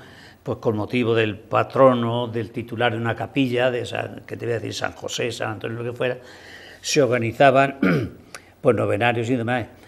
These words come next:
Y era la costumbre de que se organice el novenario aquí mismo, el novenario de la patrona, el novenario de San Rafael, San José, y se venían, eh, traían, pues, a oradores sagrados, que eran los predicadores que decíamos, que actuaban esos días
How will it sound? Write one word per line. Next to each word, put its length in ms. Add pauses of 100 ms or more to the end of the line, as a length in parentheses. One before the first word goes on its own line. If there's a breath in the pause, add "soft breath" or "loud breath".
(220 loud breath)
Y 120
era 160
la 100
costumbre 680
de 240
que 120
se 140
organice 320
el 80
novenario 640
aquí 220
mismo, 140
el 60
novenario 360
de 80
la 80
patrona, 420
el 60
novenario 420
de 80
San 180
Rafael, 380 (340 loud breath)
San 260
José, 440 (840 loud breath)
y 160
se 160
venían, 580 (300)
eh, 160
traían, 380
pues, 240 (180)
a 120
oradores 520
sagrados, 540 (480)
que 100
eran 160
los 120
predicadores 640
que 80
decíamos, 480 (480 loud breath)
que 80
actuaban 480
esos 260
días 380